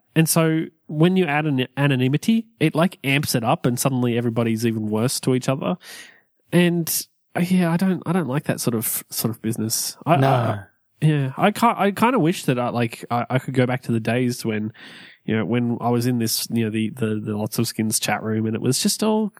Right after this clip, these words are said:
Speaker 1: it was all, it was so good. Like, we had, like, you know, we'd, we'd occasionally just, like, do these role play things, and, you know, people had different lifestyles at the time, and it wa-,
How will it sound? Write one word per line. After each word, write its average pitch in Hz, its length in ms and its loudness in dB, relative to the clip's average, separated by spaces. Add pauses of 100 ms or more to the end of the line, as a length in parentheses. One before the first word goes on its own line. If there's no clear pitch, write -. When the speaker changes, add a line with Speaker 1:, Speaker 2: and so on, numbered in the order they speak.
Speaker 1:
it - 100 -2
was 202 180 0
all, 254 320 -2
it 185 60 0
was 247 220 -2
so 302 220 4
good. 202 320 0
Like, 131 160 -2
we 175 80 6
had, 214 260 0
like, 156 300 0
you 165 160 0
know, 175 80 2
we'd, 175 240 0
we'd 160 220 2
occasionally 151 440 0
just, 135 240 -4
like, 123 180 -2
do 120 120 4
these 123 160 0
role 107 240 0
play 110 280 -2
things, 110 440 -2
and, 104 180 -4 (680)
you 160 140 6
know, 190 160 0
people 202 240 4
had 185 240 0
different 139 320 2
lifestyles 113 580 0
at - 60 -2
the 110 80 -4
time, 131 240 0
and 185 80 0
it 170 60 -2
wa-, - 180 -2